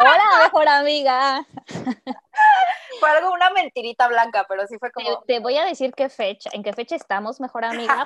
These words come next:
Speaker 1: para que
Speaker 2: <laughs>
Speaker 1: tomes nota. Mm.
Speaker 2: Bebé, te amo. Fue una mentira blanca, o sea, de-, no,
Speaker 1: Eh, qué
Speaker 2: irrelevante.
Speaker 1: fuerte. ¡Qué fuerza! Muy bien.
Speaker 2: Hermana.
Speaker 1: Mm. Ok, ¿cuál,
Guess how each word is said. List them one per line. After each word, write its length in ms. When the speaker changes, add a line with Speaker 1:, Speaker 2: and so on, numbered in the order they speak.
Speaker 1:
para 240
que 220
Speaker 2:
<laughs> 60
Speaker 1:
tomes 360
nota. 540
Mm. 500
Speaker 2:
Bebé, 280
te 160
amo. 260
Fue 140
una 120
mentira 360
blanca, 340
o 60
sea, 120
de-, 240
no, 260
Speaker 1:
Eh, 420
qué 100
Speaker 2:
irrelevante. 640
Speaker 1:
fuerte. 460
¡Qué 200
fuerza! 1040
Muy 280
bien. 400
Speaker 2:
Hermana. 680
Speaker 1:
Mm. 340
Ok, 160
¿cuál, 240